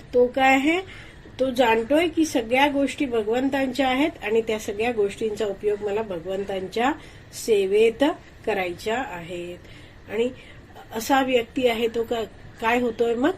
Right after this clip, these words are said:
कृष्ण भावना भावित आहे, शंभर टक्के कृष्ण भावना भावित, पूर्ण कृष्ण भावनेने भारित तो व्यक्ती आहे. प्रत्येक कार्य, चिंतन, स्मरण,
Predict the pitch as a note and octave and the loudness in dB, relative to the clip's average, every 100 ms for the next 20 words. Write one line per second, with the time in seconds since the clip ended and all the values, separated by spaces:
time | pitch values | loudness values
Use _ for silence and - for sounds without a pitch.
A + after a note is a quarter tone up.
0 | - - B3 B3 C4 B3 A3+ G#3+ A3+ G#3+ | -6 -6 -4 -2 -2 -2 0 0 0 -2
1 | G3+ A3 B3+ B3+ B3 A3+ - G3+ G#3+ C4 | -2 -2 2 2 2 2 -2 -6 0 0
2 | B3+ B3 - C4 B3 A3+ - A3+ G#3+ G3+ | 0 -6 -4 -6 -6 -12 -8 -8 -6 -6
3 | G#3 G3 G3 F#3+ A#3 A3+ B3+ - - - | -6 -6 -10 -8 -8 -2 -4 -4 -16 -18
4 | - - C4 C4 C4+ C4+ - A3+ G#3+ - | -20 -6 0 2 2 0 -8 -10 -8 -4
5 | A#3 A#3 E3+ G3 G3 G#3+ A3 A#3 A3+ D#3 | -2 -2 -4 -4 0 2 4 4 0 -2
6 | D#3 F#3 A#3 C4 B3 A#3+ A3+ G3 F3 - | -4 -2 0 4 4 6 4 4 0 -4
7 | G#3+ G3+ F#3+ A#3 D4+ - - - - A3+ | 0 2 2 0 0 -4 -16 -18 -8 -8
8 | A3 - D4 C#4+ - B3+ B3+ C#4+ D4+ D#4 | -8 0 0 0 -2 4 6 8 8 6
9 | - - - - - - C#4 C4+ C#4 C#4+ | 4 -6 -20 -20 -20 -6 0 2 2 4
10 | C4+ - - A#3+ A#3+ C4+ C4 | 2 0 -6 -2 4 6 4